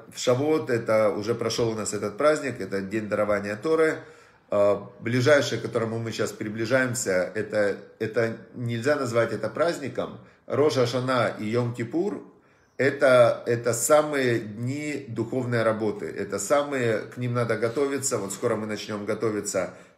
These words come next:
к Рош ха-Шана и Йом-Кипуру. И между ними десять дней раскаяния. Это основа года. Это прямо,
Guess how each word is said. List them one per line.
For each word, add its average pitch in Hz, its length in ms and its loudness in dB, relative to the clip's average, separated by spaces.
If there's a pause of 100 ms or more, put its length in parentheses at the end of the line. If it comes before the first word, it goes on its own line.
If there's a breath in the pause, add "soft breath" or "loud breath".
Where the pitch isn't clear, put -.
к - 60 -8
Рош 120 220 2
ха-Шана 117 640 0
и 110 60 -6
Йом-Кипуру. 139 840 -2 (240 loud breath)
И 117 80 -6
между 123 320 0
ними 151 240 -4
десять 120 320 -2
дней 120 140 0
раскаяния. 160 840 0
Это 131 540 6
основа 120 720 0
года. 101 580 -2
Это 104 280 -2
прямо, 113 520 -2